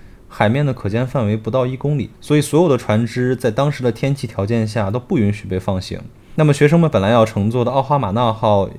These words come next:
游轮在港口也是迟迟无法登船，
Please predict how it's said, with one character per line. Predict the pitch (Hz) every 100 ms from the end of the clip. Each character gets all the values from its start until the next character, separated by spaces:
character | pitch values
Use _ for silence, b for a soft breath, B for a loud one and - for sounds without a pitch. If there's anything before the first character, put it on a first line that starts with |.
| -
游 | 104 101 107
轮 | 101 95
在 | 107 110
港 | 104
口 | 113 104
也 | 92
是 | -
迟 | -
迟 | 113 120
无 |
法 | 123 95
登 | 110 135
船， | - 92